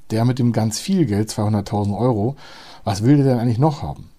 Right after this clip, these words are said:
Und dann denkt er vielleicht, „Ja, ich hätte gerne steuerliche Vorteile, dass es bei, dass, wenn Gewinn und Verluste sind, dass ich die bei mir auf der privaten Steuerebene auch aktivieren kann. Warum? Ich bin, was ich, eigentlich Privatier, ich möchte nur das Geld geben, finde die Idee ganz toll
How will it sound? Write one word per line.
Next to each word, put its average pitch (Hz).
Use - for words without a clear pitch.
Und 87
dann 87
denkt 117
er 110
vielleicht, 113
„Ja, 127
ich 117
hätte 117
gerne 104
steuerliche 107
Vorteile, 147
dass 110
es 107
bei, 101
dass, 98
wenn 98
Gewinn 104
und 120
Verluste 143
sind, 120
dass 101
ich 104
die 110
bei 107
mir 113
auf -
der 98
privaten 117
Steuerebene 113
auch 92
aktivieren 143
kann. 127
Warum? 135
Ich -
bin, 110
was 98
ich, 98
eigentlich 110
Privatier, 127
ich 113
möchte 107
nur 101
das 87
Geld 120
geben, 110
finde 98
die 92
Idee 110
ganz 113
toll 101